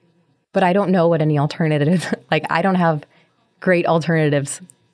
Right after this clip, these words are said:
to explore in the meantime. So that's why I'm excited to focus on my schoolwork and what I do. Another reason that that article was resurrecting for me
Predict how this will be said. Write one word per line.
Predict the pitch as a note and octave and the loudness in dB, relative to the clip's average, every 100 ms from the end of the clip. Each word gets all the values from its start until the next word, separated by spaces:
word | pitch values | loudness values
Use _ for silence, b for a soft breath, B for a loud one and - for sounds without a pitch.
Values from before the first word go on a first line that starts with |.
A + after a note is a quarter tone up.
| _ _ _ _ _ _ _ _ _ | _ _ _ _ _ _ _ _ _
to | - F3+ | -2 -2
explore | - - E3 E3+ | -2 -2 0 2
in | D#3+ | 2
the | D3+ | 2
meantime. | D3 C#3+ D#3+ F3+ F#3+ G3+ G#3+ _ _ _ _ _ _ _ _ | 2 0 0 0 0 0 -4 _ _ _ _ _ _ _ _
So | - F3+ | -2 0
that's | E3+ E3+ | 2 0
why | F3 D#3+ | 0 2
I'm | D#3 | 2
excited | C#3+ - G3+ A3+ F#3 | 0 -2 -2 0 -2
to | - | -4
focus | D#3+ D#3+ D3 C#3 | -2 -2 -2 -2
on | C#3+ C#3 | 0 0
my | C3+ | -2
schoolwork | - - C#3+ C#3+ C#3 | -4 -2 0 0 -2
and | D3 | -2
what | C#3+ | -2
I | C#3 | -4
do. | - - D#3+ - _ _ _ _ _ _ _ b b | -4 -8 -10 -16 _ _ _ _ _ _ _ b b
Another | F#3+ F#3+ F#3 F#3 F#3+ | 0 2 2 2 2
reason | E3+ D3+ D#3 D3 D3+ D3+ _ _ | 2 0 0 0 0 -4 _ _
that | E3 D#3+ | -4 0
that | E3+ F3+ | 0 0
article | E3 F3 F#3 D#3+ D3+ D#3 - b b b b b _ - | 0 0 0 0 0 0 -4 b b b b b _ -2
was | E3+ | 0
resurrecting | E3 D#3 D#3 D3+ C3+ - D#3 | 2 2 0 0 -2 -4 -4
for | - D3 | -2 -2
me | D3 F#3 B3+ | 0 0 -2